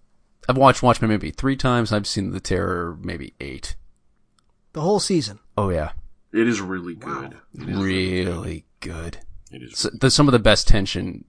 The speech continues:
Speaker 1: it's just, it's Hitchcockian tension for eight straight hours. Oh.
Speaker 3: Yeah, I should watch that again.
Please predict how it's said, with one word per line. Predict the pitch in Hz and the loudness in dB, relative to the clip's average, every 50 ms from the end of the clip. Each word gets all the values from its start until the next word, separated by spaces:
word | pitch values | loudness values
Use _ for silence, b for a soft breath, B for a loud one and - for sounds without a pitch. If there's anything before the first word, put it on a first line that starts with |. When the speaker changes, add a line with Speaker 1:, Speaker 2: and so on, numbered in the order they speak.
| - - - | -20 -18 -12
Speaker 1:
it's | - 85 104 - | -10 -10 -8 -8
just, | - 98 - | -8 -8 -8
it's | - 78 - - | -8 -10 -10 -10
Hitchcockian | - 98 - - - - - 127 110 110 - - - - - | -10 -10 -10 -10 -6 -2 0 0 0 0 -2 -8 -10 -10 -10
tension | - 113 113 107 101 - - - | -8 -6 -6 -4 -6 -6 -10 -12
for | - - - - - | -12 -14 -12 -10 -8
eight | 92 101 101 - - | -8 -8 -8 -10 -12
straight | - - - - 110 87 71 - - | -12 -12 -10 -8 -8 -10 -10 -10 -8
hours. | 73 85 104 101 73 69 - - | -6 -4 -4 -4 -4 -6 -10 -10
Oh. | 82 98 101 87 69 - - - _ _ - | -10 -10 -10 -12 -14 -16 -20 -20 _ _ -14
Speaker 3:
Yeah, | 107 104 87 | -12 -12 -12
I | |
should | 78 - 80 65 | -12 -12 -14 -14
watch | - 58 - - | -14 -14 -16 -18
that | - - - | -20 -20 -20
again. | - - - 50 | -20 -20 -20 -20